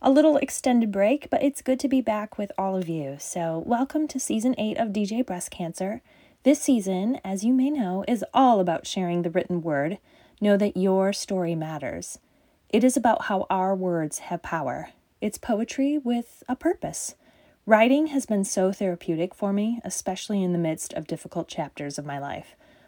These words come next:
Putting pen to paper helps me take some of the pain and worry and give it a name.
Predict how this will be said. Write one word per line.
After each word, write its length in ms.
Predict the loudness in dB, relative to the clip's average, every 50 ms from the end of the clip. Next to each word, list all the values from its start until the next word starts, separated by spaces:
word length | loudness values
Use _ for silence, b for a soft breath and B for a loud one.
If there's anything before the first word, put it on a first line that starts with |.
| b b b
Putting 300 | 2 4 6 6 6 4
pen 180 | 2 0 2 2
to 80 | 2
paper 540 | 0 0 0 0 0 0 0 -2 -2 -4 -8 -12 -12
helps 360 | -6 -2 -2 -2 -2 -2 -2
me 140 | -2 -2 -2
take 220 | -2 -4 -8 -8
some 240 | -6 -4 -2 -2 0
of 60 | 0
the 60 | -2
pain 380 | -4 -6 -8 -6 -4 -2 -2 -2
and 180 | 0 -2 -2
worry 380 | -2 -2 -2 -2 -4 -4 -6 -8 b b b b b b b
and 160 | 0 0 2
give 160 | 4 6 4
it 80 | 4 2
a 60 | -2
name. 320 | -4 -6 -6 -6 -8 -10